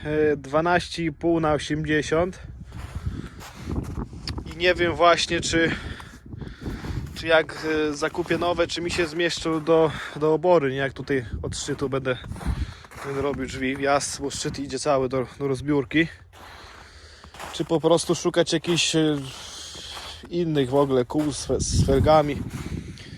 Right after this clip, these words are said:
kompletnymi, albo opony o niższym,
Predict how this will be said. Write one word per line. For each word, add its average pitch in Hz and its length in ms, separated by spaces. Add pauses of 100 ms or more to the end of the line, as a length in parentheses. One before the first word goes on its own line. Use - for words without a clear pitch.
(280)
kompletnymi, 143 720 (560)
albo 160 400 (140)
opony 165 440
o 160 60
niższym, 160 440